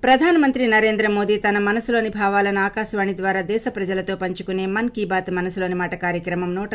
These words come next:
ముప్పై రెండవ సంచిక ఈ నెల ఇరవై తొమ్మిదవ తేదీ ఆదివారం ప్రసారమవుతుంది. మన్ కీ బాత్ కార్యక్రమానికి ప్రజలు తమ సూచనలు, సలహాలు అందించాలని ప్రధానమంత్రి కోరారు. ప్రజలు తమ స్వర సందేశాలను ఒకటి ఎనిమిది సున్నా సున్నా ఒకటి ఒకటి ఏడు ఎనిమిది సున్నా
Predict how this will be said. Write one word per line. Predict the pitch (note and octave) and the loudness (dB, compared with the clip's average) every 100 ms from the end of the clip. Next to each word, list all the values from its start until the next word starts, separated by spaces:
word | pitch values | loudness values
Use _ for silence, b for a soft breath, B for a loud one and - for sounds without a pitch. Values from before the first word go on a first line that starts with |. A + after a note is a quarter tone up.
| F#3 | -8
ముప్పై | E3 F#3 F3 | -6 -4 -2
రెండవ | E3+ E3 E3+ | -2 -4 -6
సంచిక | E3 - F#3+ - b b b - | -8 -4 -6 -6 b b b -2
ఈ | G#3+ | 0
నెల | G#3+ A3 G#3 | 2 2 2
ఇరవై | G#3+ A3 G#3 | 2 2 2
తొమ్మిదవ | F#3+ F#3+ F#3 | -2 -2 -2
తేదీ | F#3 F3+ F3 | -2 -2 -2
ఆదివారం | F3 F3 F3 F3 E3+ | 0 0 0 -2 -4
ప్రసారమవుతుంది. | E3+ E3+ D#3+ D#3 D#3+ E3 - b b b F3+ | -4 -2 -2 -4 -4 -4 -6 b b b 0
మన్ | G#3+ A3+ | 2 2
కీ | A3+ F#3+ | 2 0
బాత్ | F#3+ - | -2 0
కార్యక్రమానికి | F3+ F3+ F3+ F3 F3 F3 F3+ | 0 0 -2 0 -2 -2 -6
ప్రజలు | F#3+ F3+ F#3 F3+ | -4 -4 -4 -2
తమ | F3 | -4
సూచనలు, | F3 A3+ A#3 G#3 G3 G3 | -4 -4 -2 -2 -2 -2
సలహాలు | E3+ F3 F3 F3 | -4 -2 -2 -2
అందించాలని | E3+ E3+ E3+ E3+ E3 E3+ E3 | -2 -2 -4 -4 -4 -4 -6
ప్రధానమంత్రి | E3 F3 E3 D#3 D#3+ | -4 -4 -4 -6 -8
కోరారు. | E3 D#3+ D#3 - b b b b | -6 -4 -4 -6 b b b b
ప్రజలు | A3 A3 A3+ | 2 6 6
తమ | A3+ G3 G3 | 6 0 0
స్వర | G3+ | -2
సందేశాలను | G#3 G3 F#3 F#3 F#3+ G#3 D4 - | 0 -2 -2 0 0 2 0 -2
ఒకటి | - G#3+ | -6 0
ఎనిమిది | G#3 F#3+ F#3 F#3 | 0 2 -2 -4
సున్నా | F3 F3 F3+ | -4 -6 -4
సున్నా | F3 G3 C4 F#3+ | -4 -2 -2 -2
ఒకటి | F3+ F#3+ F3+ | -6 -4 -4
ఒకటి | F3+ F3 D4+ b b b - | -4 -6 -6 b b b 6
ఏడు | A#3 C4+ B3+ | 6 8 4
ఎనిమిది | G#3 F#3 F#3 | 2 0 -2
సున్నా | F3+ F#3 | -2 -2